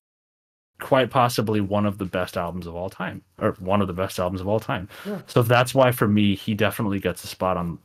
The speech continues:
Speaker 1: the four for, or Mount Rushmore for post,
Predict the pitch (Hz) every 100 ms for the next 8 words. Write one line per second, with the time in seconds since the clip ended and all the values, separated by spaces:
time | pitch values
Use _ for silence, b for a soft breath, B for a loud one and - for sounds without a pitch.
0 | _ _ _ - 92 85 80 - - -
1 | 104 - 98 87 - _ _ _ _ _
2 | 117 98 95 101 101 107 95 - 87 -
3 | 123 156 -